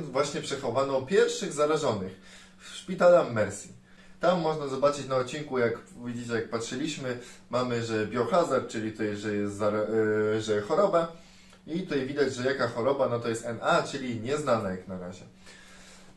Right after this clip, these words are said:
Czyli możemy przypuszczać, że to są ludzie, którzy są jeszcze wzięci z pocz-, zanim ta zaraza w ogóle została nazwana. A jak została nazwana?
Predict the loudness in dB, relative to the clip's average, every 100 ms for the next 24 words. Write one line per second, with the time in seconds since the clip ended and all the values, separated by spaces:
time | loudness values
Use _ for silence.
0 | -14 -8 -2 0 0 0 0 -2 -2 -4
1 | -6 -6 0 0 0 -4 -4 -4 -2 -2
2 | -2 -4 -6 -6 -8 -8 -4 -2 0 0
3 | -2 -2 -2 -2 -4 -4 -8 -8 -4 -2
4 | 0 0 -2 -4 -4 -2 -2 4 6 4
5 | -2 -2 2 4 4 2 0 -4 -2 -2
6 | -2 -4 -4 0 0 0 -2 -2 -6 -12
7 | -20 -20 -20 -20 -20 -20 -20 -20 -20 -20
8 | -20 -20 -20 -12 -4 0 0 -2 -2 0
9 | 0 0 -6 -8 -8 -8